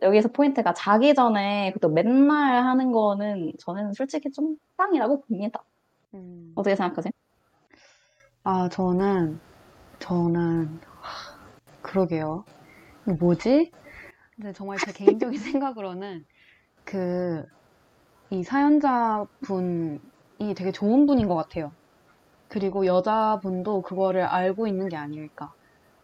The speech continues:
Speaker 2: 왜냐면 제가 그냥, 그냥 아까 채채가 얘기한 것처럼 카톡도 매일 하고, 그건 그렇다 쳐. 근데 매일 밤 자기 전에 전화를 하는 거는,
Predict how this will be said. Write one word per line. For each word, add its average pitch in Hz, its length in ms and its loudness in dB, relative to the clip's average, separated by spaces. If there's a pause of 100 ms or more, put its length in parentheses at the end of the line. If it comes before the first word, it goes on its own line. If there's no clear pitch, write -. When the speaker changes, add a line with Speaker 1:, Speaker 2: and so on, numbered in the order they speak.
(300)
Speaker 2:
왜냐면 180 640 -4
제가 190 420 -2
그냥, 170 340 -8 (460)
그냥 202 220 -6
아까 185 120 -6
채채가 285 300 2
얘기한 202 240 0
것처럼 175 560 -6 (320)
카톡도 320 560 0
매일 196 300 0
하고, 147 320 -4 (280)
그건 233 220 0
그렇다 185 320 -2
쳐. - 220 -10 (240)
근데 277 440 0 (380)
매일 220 340 4
밤 269 180 6
자기 214 240 2
전에 220 180 0
전화를 202 380 -2
하는 208 200 -2
거는, 180 480 -6